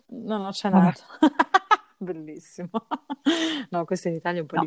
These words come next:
Speaker 2: poi,
Speaker 1: difficile,
Speaker 2: vabbè,
Speaker 1: secondo me.
Speaker 2: sento dire che,
Speaker 1: Ehm.
Speaker 2: eh, cioè, come mi fanno sempre notare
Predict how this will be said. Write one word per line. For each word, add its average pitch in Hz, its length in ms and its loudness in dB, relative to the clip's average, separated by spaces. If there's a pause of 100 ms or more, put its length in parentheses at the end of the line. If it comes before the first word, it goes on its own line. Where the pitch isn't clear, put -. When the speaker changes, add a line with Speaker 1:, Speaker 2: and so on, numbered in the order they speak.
Speaker 2:
poi, 165 140 -2
Speaker 1:
difficile, - 160 -12
Speaker 2:
vabbè, - 0 -
Speaker 1:
secondo 156 400 -10
me. 156 60 -20 (420)
Speaker 2:
sento 285 340 0
dire 196 320 6
che, 196 420 4
Speaker 1:
Ehm. 196 40 -6
Speaker 2:
eh, - 260 2
cioè, - 220 -8
come 175 220 0
mi 175 120 2
fanno 175 260 2
sempre 165 320 0
notare 160 1000 4